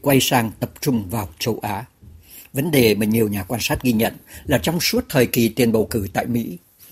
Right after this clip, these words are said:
do việc thái độ cứng rắn đối với Trung Quốc là một chủ đề ăn khách, chính quyền của ứng cử viên Trump đã có những động thái quyết liệt,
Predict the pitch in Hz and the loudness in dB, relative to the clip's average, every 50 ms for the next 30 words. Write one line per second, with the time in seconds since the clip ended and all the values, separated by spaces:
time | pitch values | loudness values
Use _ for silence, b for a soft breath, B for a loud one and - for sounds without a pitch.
0 | B B - - 98 127 120 120 117 101 98 104 95 90 B B B B - - | B B -6 -2 2 4 4 4 4 2 0 -2 -4 -4 B B B B -6 -2
1 | - 131 143 147 131 127 - - - 131 139 170 156 156 131 139 180 190 170 147 | 0 2 2 2 2 0 -2 -2 -2 -2 -2 0 2 2 2 2 2 2 4 4
2 | 123 - 208 - - - 113 113 - - 156 190 - B B B B B - 147 | 4 4 2 2 2 2 2 2 2 2 0 0 -2 B B B B B 2 4
3 | 131 135 139 131 131 131 131 - - 127 110 120 117 107 - - 143 147 151 147 | 6 6 6 6 4 2 0 0 -2 -2 2 4 4 4 4 4 0 -2 0 0
4 | - - 180 196 - _ _ _ _ _ _ b b b b b - - - 165 | 0 0 0 -2 -4 _ _ _ _ _ _ b b b b b -8 -4 -4 -2
5 | 196 - 147 143 131 107 101 - 110 101 - 135 160 196 - 117 101 87 107 107 | 0 2 4 4 4 4 2 -2 -4 -4 0 0 0 0 0 0 0 0 0 -2
6 | 104 - - - 113 101 95 95 101 B B B B - 135 143 - - 135 - | -2 -2 -2 -2 0 0 -4 -8 -12 B B B B -2 0 2 4 4 4 4
7 | 185 190 202 185 151 - - - - 107 131 151 - - 214 220 226 123 113 113 | 4 2 2 0 0 -2 -2 -2 -2 -2 -2 -2 -2 -2 -2 0 2 2 2 2
8 | 104 - _ | 0 -2 _